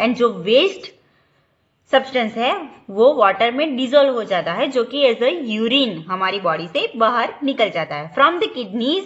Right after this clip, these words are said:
the urine goes into the u-, urinary bladder through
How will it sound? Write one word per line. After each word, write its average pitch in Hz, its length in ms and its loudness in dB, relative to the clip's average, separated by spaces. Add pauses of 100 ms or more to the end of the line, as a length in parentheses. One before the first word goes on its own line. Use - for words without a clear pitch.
(100)
the 311 80 2 (160)
urine 277 300 2 (100)
goes 226 280 6
into 196 300 -8
the 208 200 0 (100)
u-, 190 160 -10 (540)
urinary 285 540 4 (440)
bladder 208 440 4 (320)
through 233 520 4